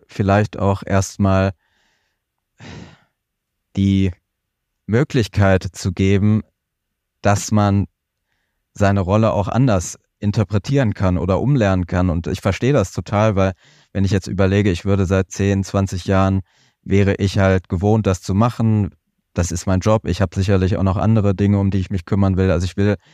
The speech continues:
in erster Linie, glaube ich, einfach, dass das gut funktioniert, wenn ich da jeden Morgen, äh, in die Schule gehe. Das verstehe ich schon.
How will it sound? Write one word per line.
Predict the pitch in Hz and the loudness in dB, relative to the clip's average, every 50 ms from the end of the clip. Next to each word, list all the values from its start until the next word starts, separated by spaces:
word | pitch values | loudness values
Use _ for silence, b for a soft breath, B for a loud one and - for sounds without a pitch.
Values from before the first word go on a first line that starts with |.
| b b | b b
in | - 87 | -10 -4
erster | 71 104 104 - 117 107 | -2 -2 0 0 0 0
Linie, | - - 101 101 98 | 0 2 0 0 0
glaube | 90 98 98 101 - | 0 0 0 2 0
ich, | 98 - - | -2 -4 -2
einfach, | 85 95 98 98 - 107 98 92 - b b b b b b b b | -2 -2 -2 -2 0 0 0 0 -2 b b b b b b b b
dass | - 98 98 95 - - - - _ _ _ _ _ _ _ _ _ _ _ _ _ _ | -2 0 0 0 -2 -8 -16 -20 _ _ _ _ _ _ _ _ _ _ _ _ _ _
das | - 104 98 - - | -2 -2 -2 -2 -6
gut | - 123 123 131 131 - - - - _ | -4 -2 0 0 0 -2 -6 -14 -20 _
funktioniert, | - - 113 107 - - 107 110 131 139 117 - 98 | -2 -2 -2 0 0 0 2 2 4 2 2 0 0
wenn | 95 95 | 2 2
ich | 92 - | 0 0
da | - 90 | 0 0
jeden | 90 90 95 92 92 | 2 2 0 0 2
Morgen, | 92 92 92 95 95 90 95 90 87 | 0 2 2 2 2 2 0 0 -2
äh, | - - 87 90 90 87 | -2 -2 0 0 0 0
in | - 92 | 0 -2
die | 92 | -2
Schule | 85 - - 95 90 92 85 | -2 -2 -4 -2 -2 0 0
gehe. | 92 95 98 | 2 2 2
Das | 92 90 - | 0 0 0
verstehe | - 95 - - - 104 110 101 | -2 -4 -4 0 0 0 0 0
ich | - | 0
schon. | - - 107 113 131 151 | -2 -2 -2 0 0 0